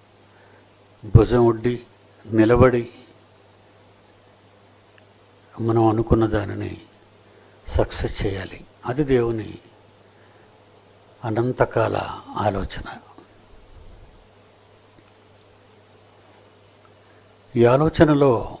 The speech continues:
మనం గెలవాలని కోరుకున్నాడు తండ్రి, మనం రావాలని కోరుకున్నాడు తండ్రి.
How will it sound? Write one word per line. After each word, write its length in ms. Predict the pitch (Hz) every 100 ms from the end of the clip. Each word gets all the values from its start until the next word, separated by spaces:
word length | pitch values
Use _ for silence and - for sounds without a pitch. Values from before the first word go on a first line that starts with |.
| - _ _ _ _ _ _ _ 113
మనం 360 | 113 123 123
గెలవాలని 480 | 110 113 131 135 135
కోరుకున్నాడు 600 | 127 120 117 117 113 101
తండ్రి, 400 | - 98 95 - - _ _ _ _ _ _ _ _ _ _ _ _ - - - - -
మనం 260 | 113 117 120
రావాలని 540 | 107 113 131 139 143
కోరుకున్నాడు 580 | 135 127 120 123 113 107
తండ్రి. 380 | - 104 - -